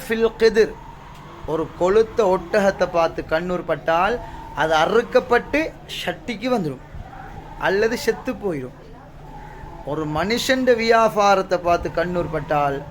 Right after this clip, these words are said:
அந்த மனிதன் லொஸ்டா போயிடுவாரு,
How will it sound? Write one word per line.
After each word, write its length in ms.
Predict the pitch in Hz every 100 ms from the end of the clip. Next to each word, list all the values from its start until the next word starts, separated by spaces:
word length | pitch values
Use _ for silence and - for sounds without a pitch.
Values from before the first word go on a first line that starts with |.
| - - - - -
அந்த 320 | 143 160 156
மனிதன் 500 | 156 165 190 190 170
லொஸ்டா 440 | 165 - 214 226 185
போயிடுவாரு, 720 | 185 175 160 151 147 147 143